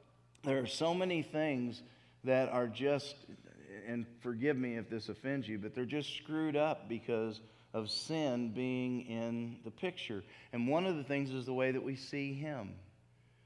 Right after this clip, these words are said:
We tend to think that he's very much like us and he's influenced by, uh, by the news. You know, God is holy and good. Nothing ever catches him by surprise, and his character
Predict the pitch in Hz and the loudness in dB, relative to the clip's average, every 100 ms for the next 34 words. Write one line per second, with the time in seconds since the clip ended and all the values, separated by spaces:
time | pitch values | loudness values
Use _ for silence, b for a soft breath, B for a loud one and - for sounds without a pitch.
0 | b b 113 147 156 160 180 175 151 - | b b 0 2 2 2 2 2 0 0
1 | 170 - 139 131 117 135 139 143 139 135 | -2 0 0 0 0 2 2 2 0 -2
2 | 131 127 123 123 107 - 107 113 117 104 | -2 -2 0 2 0 -2 -6 -4 -6 -6
3 | 113 139 139 117 110 107 101 - 110 107 | -2 0 -2 -4 -4 -4 -8 -4 0 0
4 | 101 B B B B - 110 107 101 101 | -2 B B B B -2 2 4 2 0
5 | 101 82 120 120 113 113 120 107 92 - | -4 0 2 2 2 0 0 -2 -4 -10
6 | - - B B B 135 143 147 147 139 | -18 -20 B B B 0 2 4 4 2
7 | B B 135 151 151 170 151 135 - 156 | B B 2 4 8 6 6 2 4 4
8 | 170 175 165 135 127 123 139 156 160 135 | 6 2 0 2 2 4 4 2 2 0
9 | 139 151 165 165 156 151 139 127 139 131 | 4 4 2 0 0 0 -2 -2 -2 0
10 | 123 120 - - 120 110 98 92 101 98 | 0 0 -6 -8 -2 0 0 -2 -6 -12
11 | B B B B 123 117 123 110 - - | B B B B -2 0 0 -2 -6 -2
12 | 165 151 110 - - 107 113 | 0 2 0 -2 -6 -6 -6